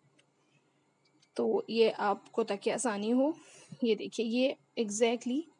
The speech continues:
three inches है, बस three inches, पूरा पूरा three inch रहेगा front और back दोनों पे, ठीक है जी। और यही कपड़ा जो ऊपर यॉक पे और बाजुओं के लिए यूज़ हुआ है,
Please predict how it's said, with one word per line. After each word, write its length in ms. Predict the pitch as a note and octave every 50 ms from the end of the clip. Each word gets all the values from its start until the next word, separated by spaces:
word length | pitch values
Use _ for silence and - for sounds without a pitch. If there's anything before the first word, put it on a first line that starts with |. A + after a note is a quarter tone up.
| _ _ -
three 180 | - - B3 A3
inches 420 | G#3 G3+ F#3+ - - F#3+ F#3 - -
है, 80 | G3+ - _ _ _ _ _ _ _ _ -
बस 380 | A3+ G3+ F3+ - - - - - -
three 200 | - B3 A3+ G#3
inches, 320 | G3 G3 - - - - - -
पूरा 260 | C#4+ C#4 C#4+ D4 C#4+
पूरा 260 | C4+ - C4 B3+ B3+
three 180 | B3 - - G#3+
inch 260 | G3+ G#3+ A3 - -
रहेगा 340 | A#3+ A3 A3 A3 A#3 B3 C4+ - _ _ - - - - - _ _ -
front 380 | - C4 B3 B3 C4 C4 -
और 100 | - A3
back 260 | G3+ G3+ F#3+ - F#3+ F#3+
दोनों 300 | G3 G3 F#3+ F#3+ F3+ -
पे, 140 | - G3 G3 G#3 - _ - - _ _ _ _ _ _ - _ _ _ _ _ _ _ _ _ _ _ _ _ _ _ - - _ - -
ठीक 260 | B3+ B3+ B3 A#3 C#4
है 60 | C4+
जी। 160 | B3 D4 D#4 - - _ _ _ _ - _ _ - - - - - - _ _ _ - -
और 400 | G#3 G#3 G#3 G#3 G3+ G#3 G#3 G3+ G#3 G#3 G#3 G#3 - - - -
यही 300 | A#3+ A#3+ B3+ A3+ B3+ C#4
कपड़ा 400 | C4 C#4 B3+ - C4+ C4+ C4+ C4+ - - -
जो 160 | A3+ A#3+ A#3
ऊपर 180 | A#3 A3+ - B3
यॉक 400 | A#3+ A3 A3 G#3 - A3 - - -
पे 160 | B3+ B3 D#4+ D#4 - _ -
और 160 | A#3 A3+ - - - - - - _ - A#3
बाजुओं 380 | G#3+ A3 G#3+ G#3 G#3 A#3 A#3+
के 120 | A3+ - A#3
लिए 100 | A3+ A3+
यूज़ 300 | A3+ A3 G#3+ G#3+ G3+ A3
हुआ 120 | G#3 G3+
है, 80 | A#3